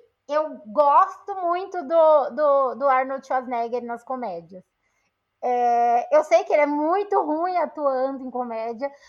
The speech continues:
mas eu não sei explicar o, qual é a magia que torna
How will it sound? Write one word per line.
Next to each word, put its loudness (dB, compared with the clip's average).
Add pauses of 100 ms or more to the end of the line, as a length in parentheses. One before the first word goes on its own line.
(120)
mas -2 (640)
eu 4
não 0
sei -6
explicar -6 (320)
o, -16 (640)
qual 2
é 4
a 0 (200)
magia -14
que -16 (120)
torna -2